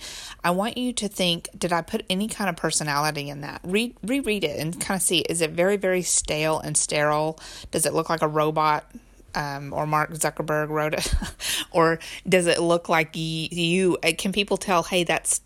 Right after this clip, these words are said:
that's Tiffany, or that's Sarah, or that's Jim, or whatever"? Can they tell that it's you? Um, one of the things that has saved me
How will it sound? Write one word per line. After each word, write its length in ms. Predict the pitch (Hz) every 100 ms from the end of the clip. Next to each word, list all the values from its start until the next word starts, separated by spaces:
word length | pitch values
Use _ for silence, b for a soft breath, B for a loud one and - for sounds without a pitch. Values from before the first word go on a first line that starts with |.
| -
that's 380 | 165 160 -
Tiffany, 420 | - 165 135 131 -
or 140 | 143
that's 420 | 143 147 - - - -
Sarah, 500 | - - 156 131 127
or 120 | - 143
that's 300 | 143 - -
Jim, 460 | 151 156 135 135
or 100 | 120
whatever"? 340 | 143 - 131 147
Can 200 | - 180
they 140 | 165
tell 300 | 160 - 214
that 100 | 196
it's 200 | 170 -
you? 420 | 160 156 165 135 - B B B B -
Um, 260 | 160 147
one 260 | 170 170 202
of 80 | 220
the 80 | 160
things 300 | 160 156 151
that 100 | 160
has 180 | 156
saved 500 | - - 160 160 160
me 440 | 156 165 196 160